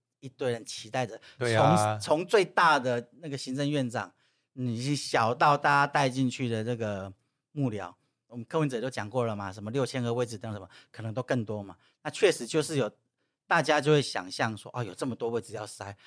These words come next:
Speaker 1: 啊，我选举才多少人，然后一个，一个萝卜一个坑都塞都塞不完啊，你还要到处去捞人，其实不是，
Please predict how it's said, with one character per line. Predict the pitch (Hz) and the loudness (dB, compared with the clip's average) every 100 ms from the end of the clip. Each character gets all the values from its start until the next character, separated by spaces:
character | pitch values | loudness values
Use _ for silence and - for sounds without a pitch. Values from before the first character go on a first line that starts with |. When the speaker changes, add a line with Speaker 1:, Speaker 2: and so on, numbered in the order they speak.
| - | -6
Speaker 1:
啊， | - | 0
我 | 175 | 0
选 | - 165 190 | 2 -2 0
举 | 160 | 0
才 | 139 | -2
多 | 147 185 | 2 4
少 | 156 | 4
人， | 127 120 | 4 2
然 | 131 | 2
后 | 165 175 - | 2 -2 -16
一 | 214 | -14
个， | 175 - | -14 -8
一 | 175 | 2
个 | |
萝 | 160 160 | 4 6
卜 | 185 | 4
一 | 175 | 4
个 | 160 | 2
坑 | 165 165 | 0 -2
都 | 170 - _ _ _ _ | -4 -8 _ _ _ _
塞 | - 165 165 | -4 0 2
都 | 165 | 2
塞 | 151 156 | 2 2
不 | 156 | 2
完 | 120 104 | 2 0
啊， | 107 104 - _ _ - | -6 -8 -12 _ _ -8
你 | 131 | -6
还 | 120 | 0
要 | 135 160 | 2 4
到 | 147 | 2
处 | 139 | 2
去 | 139 139 | -4 0
捞 | 123 120 | 2 2
人， | 98 | -2
其 | - | -12
实 | 101 | -16
不 | 101 95 | -18 -20
是， | - 98 | -18 -18